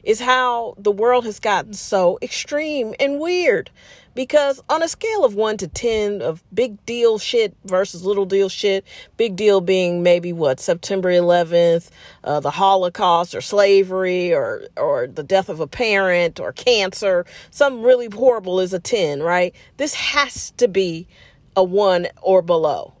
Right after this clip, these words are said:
It could even be a negative one. It's not a big deal. But when you feel personally violated, it becomes the biggest deal in the world. And I'm not saying he's right and I'm wrong or I'm wrong and he's right. I'm not saying anything. It, I don't have a judgment attached to it.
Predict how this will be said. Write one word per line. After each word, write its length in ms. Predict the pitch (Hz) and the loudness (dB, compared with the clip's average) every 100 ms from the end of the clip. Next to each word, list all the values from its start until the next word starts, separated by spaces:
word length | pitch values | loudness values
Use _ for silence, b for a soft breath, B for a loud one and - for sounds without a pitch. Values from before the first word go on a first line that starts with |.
| - | -6
It 80 | 277 | -4
could 160 | 294 | -4
even 260 | 269 220 214 | -6 -4 0
be 160 | 196 | 2
a 60 | 180 | 2
negative 560 | 160 175 165 147 127 - | 4 2 2 -2 -4 -6
one. 260 | 123 95 - _ b b | -10 -12 -18 _ b b
It's 240 | 214 - | -10 -8
not 320 | 220 233 226 214 | -4 0 2 2
a 40 | |
big 240 | 190 180 | 2 2
deal. 440 | 160 185 156 135 - b b - | 0 0 0 -2 -6 b b 0
But 160 | 208 190 | 0 2
when 240 | 208 202 | 2 0
you 240 | 190 262 | -2 -6
feel 320 | 311 - 339 269 | -6 -4 0 0
personally 800 | - - 254 269 311 294 302 294 | 0 0 2 2 0 -2 0 0
violated, 920 | 277 311 381 370 170 147 151 185 - _ b b b b b | 0 0 0 2 2 2 2 0 0 _ b b b b b
it 140 | 277 | -4
becomes 400 | 285 285 302 294 | -2 -2 -2 -4
the 100 | 277 | -6
biggest 340 | 254 302 285 247 | -6 -4 -6 -6
deal 220 | 302 285 | -2 0
in 80 | 269 | 0
the 80 | 277 | 0
world. 560 | 285 339 233 127 - - b b b | 0 0 0 -2 -8 -20 b b b
And 160 | 262 | -2
I'm 120 | 349 | 0
not 180 | 359 302 | 0 -2
saying 320 | - 269 262 | 0 2 2
he's 260 | 254 269 254 | 0 -4 -4
right 320 | 240 247 247 | 0 2 0
and 100 | 214 | -2
I'm 220 | 220 240 226 | -4 -4 -2
wrong 280 | 233 233 | -2 -2
or 80 | 208 | -2
I'm 240 | 196 240 220 | -2 -4 -6
wrong 240 | 220 220 | -6 -6
and 80 | 202 | -6
he's 180 | 247 233 | -6 -2
right. 240 | 220 165 | -2 0
I'm 140 | 247 | -2
not 160 | 311 311 | -2 -4
saying 260 | 302 277 277 | -2 -2 -2
anything. 380 | 311 233 170 160 | -4 -2 -2 -2
It, 140 | 208 | -4
I 140 | - 240 | -2 -2
don't 160 | 269 | -2
have 180 | 277 262 | 0 -2
a 60 | 226 | -2
judgment 460 | 190 220 220 196 | -2 -2 -2 -6
attached 500 | 185 - 220 220 - | -6 -6 -6 -6 -8
to 140 | 185 170 | -8 -8
it. 120 | - | -10